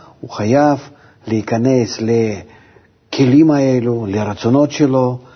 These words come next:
לכוחות שלו, והתחיל לה-, להתחיל לעבוד איתם. וכשהוא מחליט על זה, אז מתגלה שבאמת יש לו קשר עם המצרים בצורה מאוד מאוד מיוחדת,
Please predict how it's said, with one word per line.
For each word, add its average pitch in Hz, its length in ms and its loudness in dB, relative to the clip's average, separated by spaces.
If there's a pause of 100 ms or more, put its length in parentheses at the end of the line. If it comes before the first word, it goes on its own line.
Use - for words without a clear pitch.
(180)
לכוחות - 440 -4
שלו, 127 320 -2
והתחיל 107 380 -6
לה-, 104 200 -4
להתחיל 110 400 -6
לעבוד 98 300 -8
איתם. 90 320 -12 (1080)
וכשהוא 110 760 -4
מחליט 143 460 0
על 185 100 2
זה, 196 320 2 (460)
אז 131 220 -4
מתגלה 113 540 -4
שבאמת 107 600 -4 (560)
יש 107 280 -4
לו 101 80 -10 (120)
קשר 113 440 0 (480)
עם 113 160 -4
המצרים 127 840 -2
בצורה 110 540 -4
מאוד 127 380 -2
מאוד 117 300 -4
מיוחדת, 113 680 -2